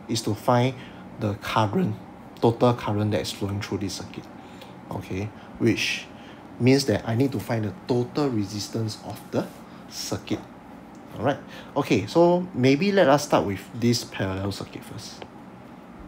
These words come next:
Okay, so this is parallel, right? Okay, so this is thirty-five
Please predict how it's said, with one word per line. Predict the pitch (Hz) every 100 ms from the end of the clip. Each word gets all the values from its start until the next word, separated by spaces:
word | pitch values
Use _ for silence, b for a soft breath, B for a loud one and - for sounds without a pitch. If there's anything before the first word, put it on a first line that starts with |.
| -
Okay, | 117 104 107 -
so | - 113
this | 117
is | 107
parallel, | - 92 92 95
right? | 92 - - - - -
Okay, | - 135
so | - 101
this | 90
is | -
thirty-five | - - - - 80